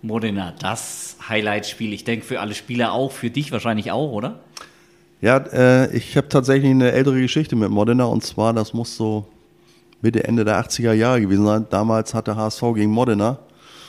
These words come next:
Speaker 2: im Europapokal in der Alsterdorfer Halle gespielt und damals war ich Co-Trainer. Also von daher, äh, hab ich eine ganz spezielle Beziehung zu diesem Verein und, äh, ja,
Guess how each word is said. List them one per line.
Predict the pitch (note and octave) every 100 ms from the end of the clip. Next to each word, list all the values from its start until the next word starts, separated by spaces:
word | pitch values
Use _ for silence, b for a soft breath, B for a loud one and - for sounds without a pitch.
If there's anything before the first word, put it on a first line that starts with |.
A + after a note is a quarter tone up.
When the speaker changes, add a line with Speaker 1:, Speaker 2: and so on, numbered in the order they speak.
| B G#2
Speaker 2:
im |
Europapokal | G2+ A#2 B2 A2 A#2+ A#2+ A2+
in | A2
der | G#2+
Alsterdorfer | A2 A#2+ A2+ A2 A2
Halle | A#2 A2+ G#2+ F2+ - b b b b -
gespielt | A2 - B2
und | A2+
damals | A2 A2 -
war | G#2
ich | G#2+
Co-Trainer. | A#2+ A#2+ F#2+ A2 B2 - -
Also | F#2+ G2+ G#2
von | G#2 G#2
daher, | A2 G#2+ G#2+ G#2 G#2 B B B B -
äh, | G#2 G2+ G2 - -
hab | - A#2 A#2
ich |
eine | A#2
ganz | A2+ A#2
spezielle | - - B2+ B2+
Beziehung | G#2 F#2 - G2 F#2+ F2 -
zu | -
diesem | G2+ F#2+ F#2+
Verein | - F2+ F#2+ G#2 A#2
und, | G2 G2 G2 G#2
äh, | G2 G2 B B B B B B
ja, | A2